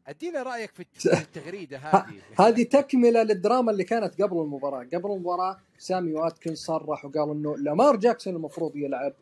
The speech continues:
Speaker 2: آه، لامار جاكسون، آه، ك-، كتب كلام في تويتر، فصل في إصابته. هذا شيء غريب من لاعب الان اف ال إنه ي-، يتكلم عن إصابته بالتفصيل الممل في تويتر. آه،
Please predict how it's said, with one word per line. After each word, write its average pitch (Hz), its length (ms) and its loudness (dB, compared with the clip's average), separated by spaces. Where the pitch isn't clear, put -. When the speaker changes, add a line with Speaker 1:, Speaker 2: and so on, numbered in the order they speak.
Speaker 2:
آه، 147 360 -2
لامار 160 400 4
جاكسون، 226 500 2
آه، 175 180 -2
ك-، 202 320 0
كتب 202 240 0
كلام 185 340 2
في 165 140 -10
تويتر، 180 500 2
فصل 240 540 4
في 185 240 0
إصابته. 196 540 0
هذا 175 100 -2
شيء 175 240 -4
غريب 170 480 0
من 147 260 -6
لاعب 156 240 2
الان 147 160 -10
اف 151 160 -10
ال 165 100 0
إنه 147 140 -6
ي-، 139 320 -16
يتكلم 175 460 2
عن 160 160 2
إصابته 156 580 2
بالتفصيل 175 680 2
الممل 175 600 6
في 165 100 -6
تويتر. 170 520 2
آه، 156 960 2